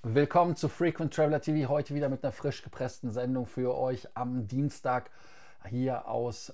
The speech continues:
Finnland. Und zwar die Themen, die wir für euch frisch gepresst haben. Lufthansa, Streiks verhageln,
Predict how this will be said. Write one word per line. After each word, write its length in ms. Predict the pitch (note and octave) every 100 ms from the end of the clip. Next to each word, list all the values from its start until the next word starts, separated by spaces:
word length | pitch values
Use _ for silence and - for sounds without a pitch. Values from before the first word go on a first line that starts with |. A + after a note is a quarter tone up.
| -
Finnland. 880 | - - A#2 A#2 G#2+ G2 F#2 G2 - - - - -
Und 160 | D#3+ D#3+
zwar 140 | G3+
die 120 | F#3+ F3
Themen, 200 | F#3+ F#3
die 100 | F3
wir 80 |
für 100 | E3
euch 220 | D#3+ D3 -
frisch 240 | D#3+ -
gepresst 440 | - - C#3 -
haben. 300 | C#3+ C3 A#2+
Lufthansa, 920 | A#2 B2+ - C#3 C3+ B2+ C3 A#2+ A2+ - -
Streiks 580 | - - B2 C3 C3+ -
verhageln, 760 | B2 A2 A#2+ B2 B2 A2+ A#2